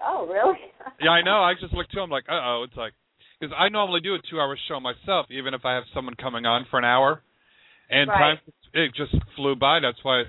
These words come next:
Speaker 2: said, you know, we could take one more. And I'm looking, I'm like, "Oh, my God, we're almost out of time."
Speaker 1: Wow, wow.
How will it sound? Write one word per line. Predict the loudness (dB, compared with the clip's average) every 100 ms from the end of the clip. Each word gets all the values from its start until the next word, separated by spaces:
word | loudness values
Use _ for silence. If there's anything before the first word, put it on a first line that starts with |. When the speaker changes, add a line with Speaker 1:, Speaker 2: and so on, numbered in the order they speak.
| -6
Speaker 2:
said, | -8
you |
know, | -8
we | -6 -8
could | -4
take | -2 0
one | -2 -2
more. | 0
And | 0
I'm | 0
looking, | -2 -2
I'm | -4
like, | -4 -2
"Oh, | 2
my | 2
God, | 2 0
we're | 0
almost | -4 -2 -2
out |
of | -2
time." | -2 -4 -4 -8 _ _ _ _ _ _ _ _ -18
Speaker 1:
Wow, | -14 -2 0 4 4 4 2 -4
wow. | -4 0 0 -4